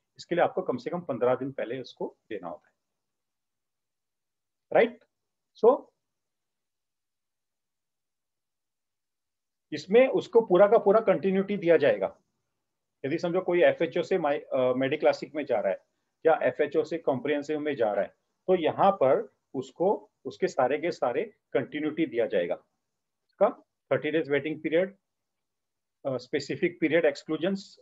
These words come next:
का specific period और पीडी cover will be given in the continuity in the migrated product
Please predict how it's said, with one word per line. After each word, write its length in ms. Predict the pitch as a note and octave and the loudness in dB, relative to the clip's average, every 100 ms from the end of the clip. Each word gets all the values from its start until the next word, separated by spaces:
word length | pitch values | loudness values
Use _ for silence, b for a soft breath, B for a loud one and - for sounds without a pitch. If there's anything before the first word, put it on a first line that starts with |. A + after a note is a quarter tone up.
| _ | _
का 200 | E3 D#3+ | 4 4
specific 640 | D3 - C#3+ E3 D#3+ F#3 - | 4 -2 -6 -4 -6 -6 -4
period 340 | D#3+ F#3+ G#3 _ _ _ | -2 -2 -4 _ _ _
और 120 | D#3 | -2
पीडी 400 | - C#3+ C#3+ D#3 D#3+ | 0 -4 -2 -2 2
cover 240 | D#3+ F3 G3 _ _ C3 | 2 2 0 _ _ -6
will 180 | D3 D#3+ | -4 -4
be 40 | C3 | -4
given 300 | C3 D3+ C#3 | -4 -4 -4
in 80 | A#2+ | -8
the 140 | D3+ B2 | -8 -10
continuity 480 | G2+ A2+ G#2+ F#2+ - _ _ _ _ | -10 -10 -10 -14 -16 _ _ _ _
in 100 | C#3 | -8
the 120 | C#3 - _ _ C#3 C3 | -8 -12 _ _ -6 0
migrated 480 | C3+ C3+ E3 E3 G#3+ | 0 2 2 4 2
product 400 | G3 C#3 G#2+ | 0 -4 -4